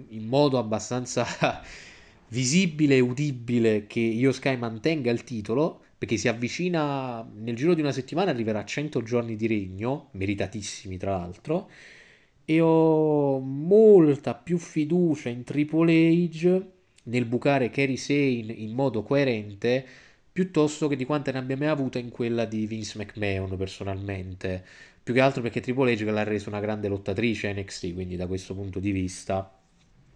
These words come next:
si può fare. E potrei lasciarmela per dopo, ma la voglio dire già adesso, i rumors parlano di un'ipotetica stable tutta al giapponese.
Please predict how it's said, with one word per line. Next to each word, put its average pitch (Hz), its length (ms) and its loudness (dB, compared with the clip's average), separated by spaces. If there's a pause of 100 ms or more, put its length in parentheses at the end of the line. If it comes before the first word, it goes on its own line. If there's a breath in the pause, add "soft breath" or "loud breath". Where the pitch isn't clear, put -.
(180)
si - 180 -10
può 95 120 -4
fare. 87 540 -6 (760 loud breath)
E 220 400 6 (420)
potrei 156 340 2
lasciarmela 143 560 0
per 113 200 -2
dopo, 113 320 0
ma 110 100 -2
la 110 100 -2
voglio 107 220 0
dire 104 220 -2
già 135 140 0
adesso, 143 580 -4 (400 loud breath)
i 214 100 2
rumors 220 640 0
parlano 185 400 0
di 170 100 -4
un'ipotetica 147 680 0
stable 202 960 2
tutta 139 340 -2
al 170 100 4
giapponese. 98 1080 -4